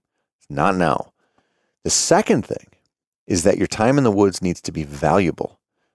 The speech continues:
Are you going to be in places where observation, real quality observation, is possible? That's important. The buck you see staging at last light deep in the woods, that buck is killable in the next couple of weeks.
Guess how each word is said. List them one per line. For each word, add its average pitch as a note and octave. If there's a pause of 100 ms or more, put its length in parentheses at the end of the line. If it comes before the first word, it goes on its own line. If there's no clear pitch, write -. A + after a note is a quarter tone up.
Are -
you E2+
going F#2
to F#2+
be G#2+
in G2
places F#2
where E2 (140)
observation, F#2 (340)
real F2+
quality E2
observation, E2
is -
possible? D2 (480)
That's E2
important. - (540)
The E2+
buck F#2+
you A#2+
see C3
staging G#2
at G2+
last -
light F2+
deep F2
in F2
the D#2
woods, F#2+ (440)
that -
buck F2+
is G2
killable B2
in D#2+
the B1+
next A1
couple -
of G1+
weeks. -